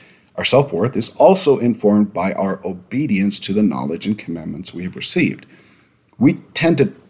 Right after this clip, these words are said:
lump worthiness and self-worth into the same category.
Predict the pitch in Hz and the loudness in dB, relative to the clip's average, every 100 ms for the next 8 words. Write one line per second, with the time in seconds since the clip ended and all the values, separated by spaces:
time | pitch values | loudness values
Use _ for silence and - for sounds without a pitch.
0 | 123 123 117 - 92 120 147 95 85 113 | 2 4 4 0 2 6 6 4 2 -2
1 | - - _ - 101 95 87 - 85 - | -6 -12 _ 0 2 4 0 -4 -4 0
2 | 123 123 110 - - - 90 87 - 101 | 4 6 4 -2 -18 -8 -6 -6 -8 -8
3 | - 95 92 - - - | -10 -4 -4 -4 -14 -18